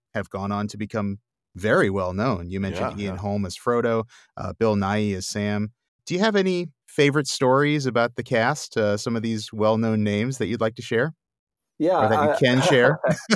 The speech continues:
Speaker 2: Yeah,
Speaker 3: can
Speaker 2: can
Speaker 3: share.
Speaker 2: share is probably the important part, right?
Speaker 3: <laughs> That is slightly, yes. Um, well, yes,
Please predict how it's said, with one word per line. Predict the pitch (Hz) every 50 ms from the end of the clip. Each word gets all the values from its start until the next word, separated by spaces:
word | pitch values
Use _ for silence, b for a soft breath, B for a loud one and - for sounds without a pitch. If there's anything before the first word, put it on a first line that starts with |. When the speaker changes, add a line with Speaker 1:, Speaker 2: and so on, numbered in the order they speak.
| - - -
Speaker 2:
Yeah, | - 143 147 - 165 175
Speaker 3:
can | 160
Speaker 2:
can | 208 - 139 - -
Speaker 3:
share. |
Speaker 2:
share | - - 139 127 123 120
is | 117 -
probably | 147 131 135 131
the | 135
important | 123 - 135 127 131 120 110 -
part, | 139 120 107 101 107
right? | 110 107 117 - -
Speaker 3:
<laughs> |
That | 135 127 - - 135 117 - 151 139 120 120 120 113 117
is | 117 - -
slightly, | - 90 80 85 - 80 78 76 78
yes. | 85 82 80 - _ B B B B B B
Um, | 127 127 135 127 123 - B B B B
well, | - 160 151 139
yes, | 165 180 170 151 - -